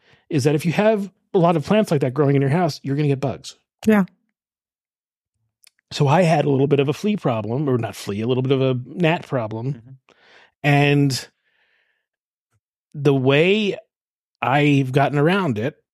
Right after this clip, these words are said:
Speaker 1: the way I've figured out how to get through it is, 'cause I had a problem, yeah,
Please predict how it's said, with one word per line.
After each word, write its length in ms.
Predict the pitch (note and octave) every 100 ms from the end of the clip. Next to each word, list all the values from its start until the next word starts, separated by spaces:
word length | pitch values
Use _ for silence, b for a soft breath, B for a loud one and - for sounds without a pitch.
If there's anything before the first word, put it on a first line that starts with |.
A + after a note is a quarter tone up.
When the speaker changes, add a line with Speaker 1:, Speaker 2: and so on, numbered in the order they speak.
| -
Speaker 1:
the 140 | C3
way 180 | B2 C3+
I've 100 | C#3+
figured 320 | - C#3 C#3+
out 240 | C#3 C#3+ C#3
how 100 | B2
to 320 | B2 A2+ A#2+ _ -
get 140 | B2+
through 220 | - G#3+ D3
it 160 | A#2 -
is, 640 | B2 A2+ A2 A2 B2 - - _ _ _ _ _ _ _ _ _ _ _ _ _ -
'cause 100 | C#3+
I 60 |
had 100 | E3+
a 40 | D#3+
problem, 300 | F3+ D#3
yeah, 120 | D#3